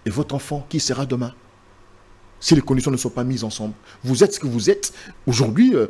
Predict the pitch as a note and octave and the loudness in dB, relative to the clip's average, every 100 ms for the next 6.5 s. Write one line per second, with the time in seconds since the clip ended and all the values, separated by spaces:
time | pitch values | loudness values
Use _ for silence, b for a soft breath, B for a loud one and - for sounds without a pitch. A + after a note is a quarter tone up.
0 | B - - E3 - C#3+ A2+ B2 A#2 B2 | B -4 -2 -2 -2 -2 0 2 4 4
1 | C#3+ - G2 D2 G#2+ A2+ B2+ D3+ E3 G#3 | 4 2 0 0 0 2 2 0 0 2
2 | A#2+ A2+ A2 D3+ - G3 A3 A3 B - | 0 -2 -2 -4 -2 -2 -2 -2 B -6
3 | F#2+ B2 B2+ G#2 - - D#3+ F#3+ A#3 G3 | -2 0 0 -2 -6 2 2 4 2 0
4 | B - - - A#2 C3+ B2 B2+ D3 B2+ | B -10 -6 -2 2 4 4 2 0 0
5 | B2+ A#2 G#2+ A2 G#2+ G2 - A#2+ - C#3 | 0 0 2 2 2 0 -2 -4 -2 0
6 | A#2+ A2+ A#2 B2 G#2+ | 2 0 0 0 -2